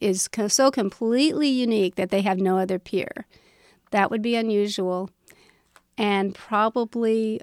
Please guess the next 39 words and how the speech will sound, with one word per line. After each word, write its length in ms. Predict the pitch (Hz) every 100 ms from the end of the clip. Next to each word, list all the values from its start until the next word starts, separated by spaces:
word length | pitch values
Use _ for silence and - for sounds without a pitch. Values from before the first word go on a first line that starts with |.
| -
um, 540 | 214 190 185 190 202 - _ - -
that's, 240 | 220 -
again, 260 | 220 233 208
where 160 | 196
we 180 | 196 214
kind 220 | - 220
of 80 | 180
step 640 | - - - - - 208 226
in 140 | 196
and 100 | 196
say, 180 | 220 226
"Well, 360 | 294 453 339
you 140 | 277 302
know, 240 | 302 294 - - -
maybe 300 | 247 330 359
they're 100 | 320
not 160 | 269
exactly 560 | 233 202 214 208 - 269
like 220 | 208 190
you, 40 | 196
but 160 | 202
I 120 | -
think 220 | 233 285 269
they're 120 | 202
similar 500 | - - 240 262 240
enough 280 | 208 185 -
that 100 | 254
you 80 |
might 220 | 269 339 311
wanna 400 | 320 311 302 294 -
have 200 | - 277
a 60 | 277
chat 300 | - 311 311
with 140 | 226
them, 240 | - 202 190
you 100 | 214
know, 120 | 214
reach 360 | 220 220 240 -
out." 240 | 247 -